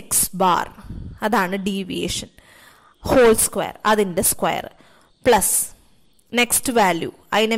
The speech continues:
മീനിൽ നിന്ന് സബ്ട്രാക്ട് ചെയ്യുക, അതിൻ്റെ സ്ക്വയർ, അങ്ങനെ എക്സ് എൻ വരെയുള്ള വാല്യൂസ്, അതിനെ അതാത് അതിൻ്റെ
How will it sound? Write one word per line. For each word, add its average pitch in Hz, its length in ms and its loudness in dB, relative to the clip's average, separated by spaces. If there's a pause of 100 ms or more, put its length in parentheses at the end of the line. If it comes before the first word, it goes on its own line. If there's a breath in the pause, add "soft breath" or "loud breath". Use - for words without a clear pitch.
മീനിൽ 190 340 -4
നിന്ന് 190 240 -4
സബ്ട്രാക്ട് 185 460 -4
ചെയ്യുക, - 160 -4 (100)
അതിൻ്റെ 196 300 2
സ്ക്വയർ, 156 300 -4 (600 loud breath)
അങ്ങനെ 247 280 2
എക്സ് - 440 0
എൻ 277 80 2 (140)
വരെയുള്ള 190 540 4 (600)
വാല്യൂസ്, 180 580 0 (640 loud breath)
അതിനെ 254 260 4
അതാത് 208 340 6 (140)
അതിൻ്റെ 202 320 2